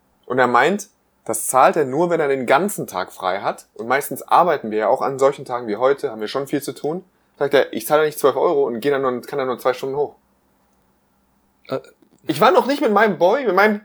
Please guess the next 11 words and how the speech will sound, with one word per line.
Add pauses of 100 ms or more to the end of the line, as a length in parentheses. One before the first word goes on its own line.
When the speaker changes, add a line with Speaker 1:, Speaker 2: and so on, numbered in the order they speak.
Speaker 1:
Travel-Kompagnon (500)
in
dem (480)
Jacuzzi
oder
in
dem
Pool,
Infinity
Pool (480)
im